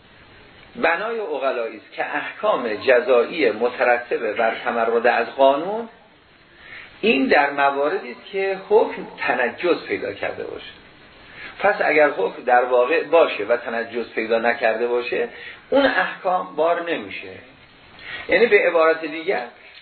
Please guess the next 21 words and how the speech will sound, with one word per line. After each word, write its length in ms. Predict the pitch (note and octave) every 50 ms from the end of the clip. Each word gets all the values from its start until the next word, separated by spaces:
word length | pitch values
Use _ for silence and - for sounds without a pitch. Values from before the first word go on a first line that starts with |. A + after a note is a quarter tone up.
| _ _
در 180 | D#3+ D#3 D#3 D3
حقیقت 540 | D3 D3+ D3+ D#3 D3+ D#3+ - G#2+ B2 B2 - - - - - - - - _
این 180 | - B2 C#3 -
احکام 600 | - - D#3+ D3+ - - - G3+ F#3+ - A#2+ A#3 - -
تابع 440 | - C#3+ C#3+ C#3+ - - - - - - - - -
تمرد 540 | D#3 C3+ C#3 C#3 C3+ C3 C3 C3 C3 A#2+ B2+
از 220 | C3 A#2+ A#2+ - - - -
قانونن. 640 | C3+ C3 C3 C3+ D#3 F#3 F3+ B2+ A2 G2+ F2+ F#2 F2+ F2+ - - _ _
خوب 120 | - - -
دقت 360 | G#2+ F#2+ A2 A2 A2+ A2 -
بکنید، 380 | A#2 A#2 A2+ - - - F2+ F2+ F#2 - - - - - - - - - - - - - -
نه 320 | D3+ E3+ F#3+ A#3 B3+ B3 - -
تابع، 380 | F3 D3 C#3+ C3+ C#3+ B2+ B2+
فقط 300 | B2 - C3 G2+ A#2+ A#2 - - - - - -
تمرد 600 | - - D3 D3 D3+ D3+ D3+ D#3+ F3+ F#3 - A2+
باید 180 | G#2+ G2+ F#2+ - -
صدق 80 | G2+ F#2
بکنه. 400 | - G2+ F#2 F#2 - - - - - _ _ _ _ _ - - - - - - - - - A#2+
و 100 | D3+ D#3+
تمرد 720 | D#3 - - E3+ E3 E3+ F3 E3+ E3+ F#3 A3 A3+ A3 -
کی 260 | - A#3 - C#3 C3+